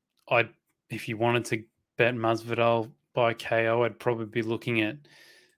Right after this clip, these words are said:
uh, what have we got here? Four point eight. I'd probably be looking at five fifty or higher than that. Um, and for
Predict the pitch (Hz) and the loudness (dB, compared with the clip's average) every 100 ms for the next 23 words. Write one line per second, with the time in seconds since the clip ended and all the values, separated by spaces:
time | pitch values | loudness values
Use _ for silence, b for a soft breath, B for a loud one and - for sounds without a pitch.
0 | b _ 117 104 101 101 104 104 104 107 | b _ -10 -8 -6 -4 -4 -4 -4 -4
1 | 104 107 101 98 117 110 113 110 110 - | -4 -4 -4 -2 -2 0 0 2 0 0
2 | 107 - 123 123 120 110 113 113 - B | -6 2 4 6 6 4 2 0 -4 B
3 | B B - - 120 117 - 135 120 - | B B -12 4 8 8 6 0 0 2
4 | 139 131 104 123 120 123 120 120 139 147 | 4 4 4 6 8 6 2 0 0 -4
5 | _ _ _ _ _ _ _ _ _ - | _ _ _ _ _ _ _ _ _ -10
6 | - - 120 117 117 113 107 B B B | -8 0 0 2 0 -4 -8 B B B
7 | B B B B B _ _ 123 127 131 | B B B B B _ _ 6 10 10
8 | 135 139 139 - - - 160 127 120 127 | 10 6 4 -2 -6 2 6 6 6 6
9 | 175 202 | 6 2